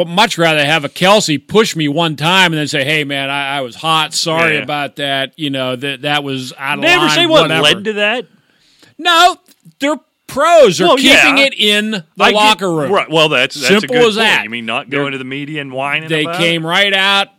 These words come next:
Speaker 1: You know, "We're done. We're cool. We've talked. We love each other.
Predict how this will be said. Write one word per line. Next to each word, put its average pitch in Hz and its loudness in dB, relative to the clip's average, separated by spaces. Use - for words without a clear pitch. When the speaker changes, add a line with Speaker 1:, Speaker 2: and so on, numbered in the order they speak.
Speaker 1:
You 143 -14
know, 143 -6
"We're 160 -4
done. 185 0
We're 127 -12
cool. 190 4
We've 143 -6
talked. 180 0
We 143 -6
love 175 -2
each 170 -4
other. 170 -2